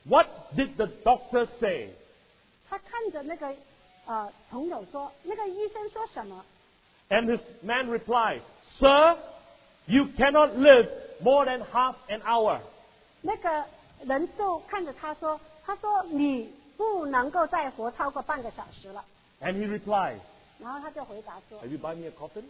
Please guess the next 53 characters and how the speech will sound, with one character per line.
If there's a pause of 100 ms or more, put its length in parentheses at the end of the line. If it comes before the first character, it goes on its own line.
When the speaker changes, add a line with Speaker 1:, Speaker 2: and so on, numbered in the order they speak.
(340)
Speaker 2:
你
买
个
棺
材
给
我
没？ (140)
Speaker 1:
No. (420)
Speaker 2:
没。 (880)
Speaker 1:
This
is
not
what
he
say.
Speaker 2:
不
是
这
样 (100)
子 (100)
说。 (520)
Speaker 1:
He
say
this. (840)
Speaker 2:
他
是
这
么
说
的。
Speaker 1:
"Take
me (100)
out
of
my
bed." (560)
Speaker 2:
把
我
从
我
的
床
铺 (420)
Speaker 1:
"And
Speaker 2:
带
出
来。
Speaker 1:
place
me
on
my
knees."